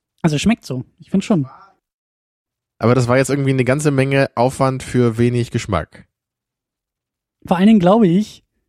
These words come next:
Speaker 1: dass es Wasser in diesem, in dieser Flasche war. Also einfach nur Wasser und oben in dieser Kammer halt irgendwie nur so Pulver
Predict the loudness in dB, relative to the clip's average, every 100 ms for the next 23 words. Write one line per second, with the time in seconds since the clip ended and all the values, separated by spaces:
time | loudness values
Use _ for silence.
0 | _ _ -4 -4 -6 -2 -2 0 -2 -2
1 | -6 -2 -2 0 0 -2 -4 0 0 2
2 | -2 -4 -4 -4 -4 -4 -6 _ _ _
3 | _ _ _ -10 -6 -2 -2 0 0 0
4 | -4 -4 -6 -8 _ _ _ _ _ _
5 | _ _ -2 0 0 2 2 0 -2 -2
6 | -2 -2 -2 -2 -2 -4 -6 -4 -2 -2
7 | -4 -6 0 0 0 -6